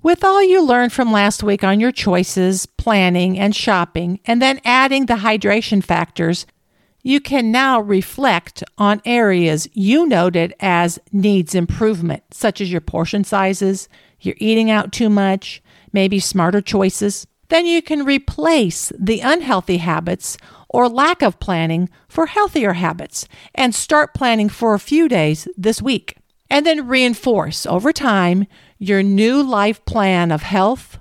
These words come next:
organization, and balance. Just start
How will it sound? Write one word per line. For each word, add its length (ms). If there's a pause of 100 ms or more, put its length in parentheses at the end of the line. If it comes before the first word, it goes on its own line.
(160)
organization, 1200
and 280
balance. 680 (520)
Just 280
start 560